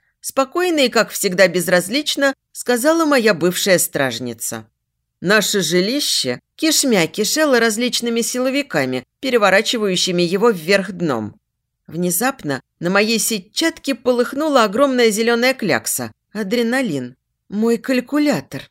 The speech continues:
Если те, кто производит обыск, изымут его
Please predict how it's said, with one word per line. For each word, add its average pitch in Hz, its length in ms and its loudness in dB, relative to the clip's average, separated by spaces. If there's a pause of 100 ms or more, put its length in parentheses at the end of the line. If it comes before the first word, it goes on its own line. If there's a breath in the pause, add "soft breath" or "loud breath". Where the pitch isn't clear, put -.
(260)
Если 285 460 -2
те, 214 240 -2
кто 185 220 -2
производит 208 720 0
обыск, 135 580 -4 (100)
изымут 214 600 -4
его 131 340 -4